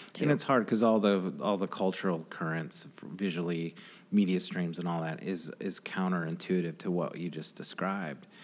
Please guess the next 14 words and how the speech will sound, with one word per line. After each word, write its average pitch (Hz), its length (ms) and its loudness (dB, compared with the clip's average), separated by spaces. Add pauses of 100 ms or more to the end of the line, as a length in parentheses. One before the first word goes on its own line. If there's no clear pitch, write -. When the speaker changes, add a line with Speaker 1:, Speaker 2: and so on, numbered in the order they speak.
(320)
Speaker 2:
So 104 180 2
the 90 100 2
long-term 101 640 2
value 85 460 -2
is 85 200 -4
finding, 85 500 -2 (180)
uh, - 60 -14 (160)
you - 160 -6
know, 92 120 0
a 90 40 0
good 90 240 -2
fit - 220 -4
with 90 220 -8
your 80 140 -4